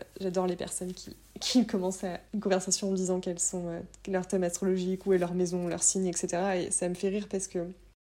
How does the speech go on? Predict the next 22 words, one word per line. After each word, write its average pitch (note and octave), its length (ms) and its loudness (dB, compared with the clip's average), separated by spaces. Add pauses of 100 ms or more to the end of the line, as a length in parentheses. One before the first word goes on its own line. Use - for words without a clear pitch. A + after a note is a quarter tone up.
(100)
bon, F3 120 -2
c'est - 140 0
encore G#3 200 2
une G#3+ 80 2
petite G#3 200 -2
parenthèse, G3+ 380 0
mais G3+ 80 2
tout G#3 140 -4
le A3 40 0
monde A#3 80 -2
pense G3+ 140 0
que - 80 -4
je F#3+ 60 -4
suis G3+ 120 -2
hyper G#3 200 -2
calée G#3 160 0
en G#3 80 2
astrologie G3 460 -2
parce F#3 180 -2
que - 140 -6
ma F3 140 -2
sœur, A3 300 2